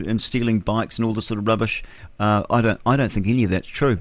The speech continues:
I have to say. I think we've got a corrupt police in this country, just wicked. Anyway, they claim that C C T V footage shows the, the, um, P O P O, uh, that, that they were in P O P O apparently when they were alleged to have broken the front glass of a store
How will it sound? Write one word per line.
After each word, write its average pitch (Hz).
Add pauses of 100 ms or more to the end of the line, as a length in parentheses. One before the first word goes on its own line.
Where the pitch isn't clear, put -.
(140)
I 98
have 95
to -
say. 117
I -
think 107
we've 95
got 92
a 92
corrupt -
police 107
in 95
this 92
country, 113 (360)
just -
wicked. 101 (320)
Anyway, 131
they 135
claim 123
that 101
C 123
C 110
T 117
V 104
footage 101
shows 110
the, 98 (480)
the, 95
um, 87
P 120
O 101
P 107
O, 95 (500)
uh, 95 (100)
that, 82
that 95
they 104
were 101
in 131
P 117
O 95
P 95
O 90
apparently 101 (260)
when 107
they 101
were 104
alleged 113
to 113
have 98 (360)
broken 113
the 98
front 113
glass 110
of 92
a 95
store 101